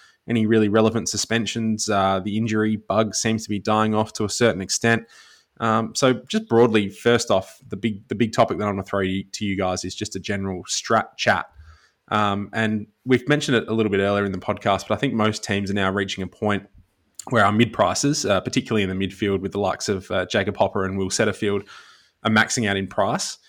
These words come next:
But so are most of our rookies as well. So almost all the rookies on every line, with the exception of, you know, Ashcroft and Chandler, who had those big scores over the weekend, and maybe a Luke Pedlar, who's been scoring decently.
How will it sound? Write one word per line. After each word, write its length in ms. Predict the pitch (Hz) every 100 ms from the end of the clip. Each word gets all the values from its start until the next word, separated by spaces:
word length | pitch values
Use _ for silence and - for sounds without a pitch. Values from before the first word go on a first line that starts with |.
| _ _ _
But 120 | 117 113
so 540 | - 123 127 123 120
are 420 | - 101 98 90
most 260 | 104 110 -
of 60 | 104
our 140 | 92
rookies 440 | 95 101 98 87
as 100 | 95
well. 260 | 95 95 85
So 300 | - 92 95
almost 300 | 107 117 101
all 120 | 117
the 100 | 113
rookies 340 | 95 95 104 95
on 80 |
every 200 | 98 98
line, 300 | 98 98 95
with 100 | 92
the 80 | 98
exception 380 | 95 - - 104
of, 80 | 95
you 80 | 95
know, 140 | 90 -
Ashcroft 480 | 104 104 - 90 -
and 100 | 92
Chandler, 440 | - 98 98 95
who 220 | 95 98 95 - - _ -
had 140 | 110
those 140 | 107
big 180 | 101 110
scores 320 | - 110 104
over 120 | 101 95
the 80 |
weekend, 340 | 92 101 98 101
and 100 | 98
maybe 220 | 104 95
a 60 | 95
Luke 240 | 101 -
Pedlar, 360 | - 104 104 98
who's 200 | 101 95
been 160 | 98
scoring 300 | 95 107 95
decently. 540 | 95 92 - - 98